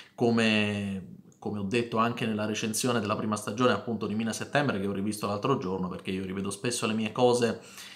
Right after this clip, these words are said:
quando passa il tempo, quando cresco, anche per capire, per ricordare determinate sensazioni, determinate emozioni, anche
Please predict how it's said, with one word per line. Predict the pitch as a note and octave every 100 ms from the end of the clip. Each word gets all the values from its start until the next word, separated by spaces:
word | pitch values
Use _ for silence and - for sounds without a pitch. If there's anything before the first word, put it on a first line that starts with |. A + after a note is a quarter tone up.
| -
quando | A#2+ A2+
passa | A2+ G#2+ A2
il | G2
tempo, | G2+ A#2 B2 A#2+ A#2+ A#2
quando | A#2 A2+ A2
cresco, | A#2+ C3 C3 - A2+
anche | B2+ B2 B2
per | A#2+ A#2
capire, | - A#2 - F#3+ E3 A#2
per | A2 A2+
ricordare | A2 A#2 A2+ A#2 D#3+ C3 A2
determinate | A2 G#2+ A2 A#2 A2+
sensazioni, | A2+ A#2 A2+ A2+ - - A2+ B2+ A#2
determinate | G#2 G2+ G#2 G#2+ A2+ A2+
emozioni, | G2+ G2+ - A#2+ F#3 G2+
anche | B2 B2+ G2+